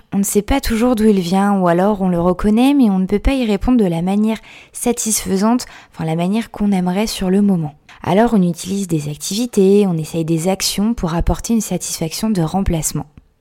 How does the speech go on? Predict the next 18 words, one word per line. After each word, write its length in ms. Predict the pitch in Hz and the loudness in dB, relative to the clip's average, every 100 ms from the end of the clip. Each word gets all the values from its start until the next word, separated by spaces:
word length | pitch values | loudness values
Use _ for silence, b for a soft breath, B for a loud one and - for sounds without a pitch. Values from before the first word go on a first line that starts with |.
| _ _ b b b - | _ _ b b b -2
Ainsi, 300 | 202 - 320 392 | 0 0 -2 2
on 80 | 262 | 2
peut 320 | 170 175 170 - | 2 0 -2 -2
manger, 580 | 175 208 208 180 185 214 | 0 2 2 2 2 2
fumer 500 | - - 196 170 185 | -2 0 2 2 0
ou 60 | |
faire 240 | 190 170 156 | -2 -2 -2
encore 320 | 165 165 156 - | 0 -2 -2 -6
bien 320 | 156 214 262 | -2 2 4
d'autres 320 | 247 - 180 | 4 2 -2
choses 320 | 160 170 190 B B B - | -2 -4 -4 B B B -6
pour 180 | 190 | -4
répondre 520 | 170 226 226 202 208 190 | 0 -2 0 -2 -2 0
à 120 | 196 | 0
une 140 | 190 | 2
angoisse, 480 | 180 160 147 147 - | 0 -2 -4 -6 -6
par 240 | - 156 156 | -4 -4 -2
exemple, 540 | 156 156 160 214 | -4 -2 -4 -4